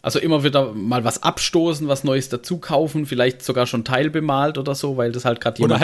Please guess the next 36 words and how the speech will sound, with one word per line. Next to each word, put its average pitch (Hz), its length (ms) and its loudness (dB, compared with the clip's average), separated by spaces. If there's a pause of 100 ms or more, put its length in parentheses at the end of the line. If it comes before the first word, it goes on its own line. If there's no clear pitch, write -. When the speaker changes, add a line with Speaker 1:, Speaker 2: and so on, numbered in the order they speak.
Speaker 2:
einfach 139 120 4
Speaker 1:
anbietet. 165 220 0
Speaker 2:
alles 180 140 0
behalten, 147 460 0
weil 139 100 0
man 139 140 0
weiß 135 240 0
nie, 151 180 -2
wann's 139 160 -2
besser 143 300 -2
wird. 117 200 -8 (460)
Speaker 1:
Oder 190 180 4
man 202 120 0
behält 185 280 4
halt 139 140 0
alles. 131 380 0 (920)
Nur 139 200 -2
dann, 185 480 0
äh, 254 500 -2
kriegst - 320 -8
du 196 60 0
entweder 165 420 2
Ärger 143 340 2
mit 143 420 -6 (180)
deiner 131 420 2
Frau 320 1300 -2
oder 135 480 2
Freund 294 600 0
oder 202 220 4
was 185 160 4
auch 240 160 -2
immer. 135 320 0 (1200)
Das - 200 2
kann 269 160 4
auch 175 160 2
passieren. 110 400 0